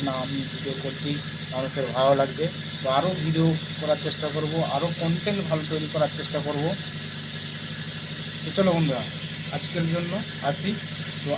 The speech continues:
আবার যদি কোনো লাইভে আসি, তোমাদের সঙ্গে পড়ে আবার আড্ডা করব কাজের ফাঁকে। কাজের ফাঁকে বলে তো কাজ যখন থাকবে না, তখন, তখন তোমাদের সাথে আড্ডা করার চেষ্টা করব।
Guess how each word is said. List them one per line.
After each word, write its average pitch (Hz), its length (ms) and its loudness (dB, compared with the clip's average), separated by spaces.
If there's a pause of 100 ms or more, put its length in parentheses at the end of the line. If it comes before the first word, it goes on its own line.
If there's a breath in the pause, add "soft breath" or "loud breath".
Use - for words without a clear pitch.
(140)
আবার 185 160 6 (100)
যদি 196 160 2 (100)
কোনো 185 200 2 (120)
লাইভে 165 320 6
আসি, 165 240 -2
তোমাদের 165 340 2
সঙ্গে 170 200 -2 (100)
পড়ে 156 180 0 (220)
আবার 147 220 4
আড্ডা 151 260 2
করব 151 180 0 (440)
কাজের 147 260 4 (120)
ফাঁকে। 156 260 0 (120)
কাজের 160 240 2
ফাঁকে 170 260 0
বলে 170 180 0
তো 175 60 -2 (120)
কাজ 151 200 6
যখন 160 240 4
থাকবে 156 160 4
না, 160 120 8
তখন, 160 220 2
তখন 151 160 0 (600)
তোমাদের 151 320 2
সাথে 160 180 2 (100)
আড্ডা 151 220 4 (200)
করার 143 240 2
চেষ্টা 139 300 -2
করব। 131 180 0